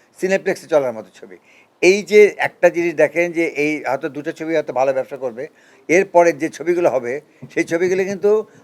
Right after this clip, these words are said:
আমরা যারা এসি হল বা, এবং মিনিপ্লেক্স, আহ, সিনেপ্লেক্স, সিঙ্গেল স্ক্রিন, তারপরে মাল্টিপ্লেক্স,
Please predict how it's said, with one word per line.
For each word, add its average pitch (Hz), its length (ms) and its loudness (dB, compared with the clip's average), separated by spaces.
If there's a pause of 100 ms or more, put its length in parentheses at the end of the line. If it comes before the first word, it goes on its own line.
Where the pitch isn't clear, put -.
আমরা 151 280 -2
যারা 180 440 2 (320)
এসি 160 280 -6
হল 135 260 0 (600)
বা, 127 100 -2 (140)
এবং 139 140 -2 (180)
মিনিপ্লেক্স, 160 640 -2
আহ, 139 360 0
সিনেপ্লেক্স, 143 580 -2 (400)
সিঙ্গেল 156 320 -4
স্ক্রিন, 160 380 -6 (320)
তারপরে 135 360 2 (100)
মাল্টিপ্লেক্স, 147 520 -4